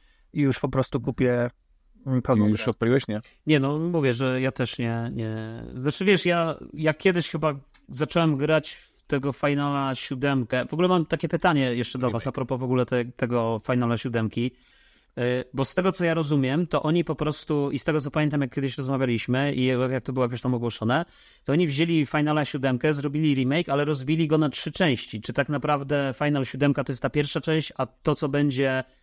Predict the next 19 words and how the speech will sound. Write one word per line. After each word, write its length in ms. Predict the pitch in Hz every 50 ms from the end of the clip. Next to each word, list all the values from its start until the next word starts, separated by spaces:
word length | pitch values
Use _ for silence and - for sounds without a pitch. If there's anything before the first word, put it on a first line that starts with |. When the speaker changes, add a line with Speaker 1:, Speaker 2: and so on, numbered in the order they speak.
| _ _
Speaker 3:
w 100 | 113 110
Rebirth 560 | 139 143 127 120 139 147 147 151 143 - - -
i 200 | - 135 131 131
jeszcze 300 | 131 143 139 - - 135
w 60 | 117 -
tej 140 | - 127
trzeciej, 360 | 113 - - 143 127 - 139 120
która 180 | - 131 131
ma 100 | 123 131
się 140 | 123 - 131
gdzieś 220 | 120 120 127 -
tam 120 | - 135 117
w 40 | -
przyszłości 400 | - - - - 127 - - 135
ukazać, 340 | 120 - 123 143 147 -
to 100 | _ -
już 140 | 139 131 -
są 140 | - 139 131
jakby 240 | 131 127 127 127